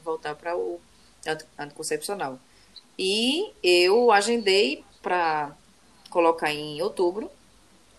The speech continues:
e como o, o ginecologista é também, é,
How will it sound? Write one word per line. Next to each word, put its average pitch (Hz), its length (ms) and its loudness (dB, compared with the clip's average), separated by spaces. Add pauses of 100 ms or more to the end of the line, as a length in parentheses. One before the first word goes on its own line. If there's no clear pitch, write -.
(880)
e 226 380 -6 (120)
como 208 760 2 (420)
o, 151 220 -8
o 156 60 -6
ginecologista 160 760 -4
é 202 160 2
também, 160 580 -2 (680)
é, 135 260 -4